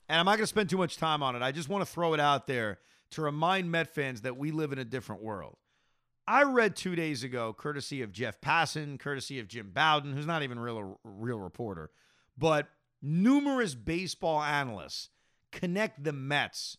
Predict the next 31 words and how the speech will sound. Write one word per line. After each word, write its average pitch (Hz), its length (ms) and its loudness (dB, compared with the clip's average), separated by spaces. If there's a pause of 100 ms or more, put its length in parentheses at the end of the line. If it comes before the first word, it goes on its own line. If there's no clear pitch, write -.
(340)
with 151 240 -4
Wilson 170 640 -2
Contreras 127 920 -6 (280)
of 135 200 -4
the 139 80 -2
Chicago 139 600 -2
Cubs 127 360 -6
as 110 160 -6
a 95 60 -12
trade 113 380 -6
target. 64 380 -12 (440)
And 170 140 0
I'm 208 120 2
not 240 220 2
telling 190 360 -6
you 175 80 -6
the 165 100 -4
Mets 160 220 0
should 151 100 -6
trade 147 240 -2
top 117 220 -2
prospects 202 460 2
for 190 100 -4
Wilson 190 280 -6
Contreras. 170 480 -8 (400)
I 190 140 4
just 220 220 -4
want 196 240 -4
to 196 40 -2
remind 151 560 0
you 92 280 -8